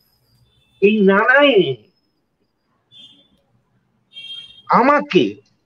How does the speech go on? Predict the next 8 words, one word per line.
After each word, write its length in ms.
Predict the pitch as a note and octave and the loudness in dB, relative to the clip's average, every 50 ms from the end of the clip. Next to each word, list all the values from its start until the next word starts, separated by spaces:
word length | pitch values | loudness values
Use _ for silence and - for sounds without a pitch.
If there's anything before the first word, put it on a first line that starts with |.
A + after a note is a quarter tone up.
| _ _ _ _ _ _ _ _ _ _ | _ _ _ _ _ _ _ _ _ _
যে 120 | - G3 F#3+ G3 F3 G3 | 0 0 2 2 2 2
জায়গায় 400 | G3 G3+ G3+ F3+ G3+ G3 F#3+ F#3 E3 D#3+ D3+ | 0 0 2 2 2 2 2 0 -2 -4 -10
উদ্ভূত 360 | D3 C#3+ D#3+ E3+ G#3 A#3 - B3 A#3 - - | -14 -10 -6 -6 -4 -2 -2 -2 -2 2 0
করলো 380 | F3 D#3+ A2+ G#2+ A2+ G#2 G2 - - _ _ _ _ _ _ _ _ _ _ _ - | 0 0 0 -6 -12 -14 -14 -14 -14 _ _ _ _ _ _ _ _ _ _ _ -10
চিন্তার 460 | - F3 F3+ E3+ E3 - G3 F#3+ F#3 F3+ | -4 -2 -2 -2 -2 -2 -2 -2 -2 -4
ক্ষেত্রে, 560 | - - D#3 D3+ - _ _ _ _ F#2+ G#2 - - _ _ _ _ _ _ _ _ _ _ _ _ _ _ _ _ _ _ _ _ _ _ _ _ _ _ _ _ A4 _ _ _ _ _ _ _ _ _ _ _ _ _ _ _ _ _ _ _ _ _ _ _ _ _ _ _ _ _ _ _ _ E4+ F4 E4+ F4 E4+ E4+ E4+ E4+ E4+ E4+ _ _ _ _ _ _ _ _ _ _ _ _ _ _ _ _ _ _ _ _ _ - | -8 -12 -14 -14 -16 _ _ _ _ -20 -20 -20 -20 _ _ _ _ _ _ _ _ _ _ _ _ _ _ _ _ _ _ _ _ _ _ _ _ _ _ _ _ _ _ _ _ _ _ _ _ _ _ _ _ _ _ _ _ _ _ _ _ _ _ _ _ _ _ _ _ _ _ _ _ _ _ _ _ _ _ _ _ _ _ _ _ _ _ _ _ _ _ _ _ _ _ _ _ _ _ _ _ _ _ _ _ -10
এটা 140 | D3+ C#3 F3+ | -2 0 0
হচ্ছে 280 | F3+ F3 F3 - - F#3+ | 0 0 -4 -6 -2 -2